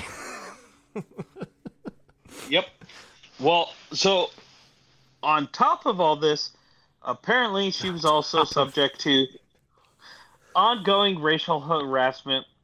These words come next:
Speaker 2: including the kitchen manager habitually and intentionally misspelling,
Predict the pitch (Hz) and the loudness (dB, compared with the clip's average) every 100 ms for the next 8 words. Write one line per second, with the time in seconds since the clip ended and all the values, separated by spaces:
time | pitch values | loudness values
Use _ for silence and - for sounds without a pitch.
0 | _ 135 - 214 254 247 226 185 139 - | _ -10 -2 2 4 2 0 -4 -4 -2
1 | 254 254 240 160 147 147 143 139 151 - | -2 0 0 2 2 2 -2 -4 -6 -8
2 | _ _ _ 135 123 190 226 247 247 240 | _ _ _ -6 0 0 2 2 2 0
3 | - 151 135 - 240 226 - 151 147 - | 0 0 -2 0 -2 0 0 2 0 -2
4 | 127 175 - 170 160 170 | -4 -4 2 2 2 0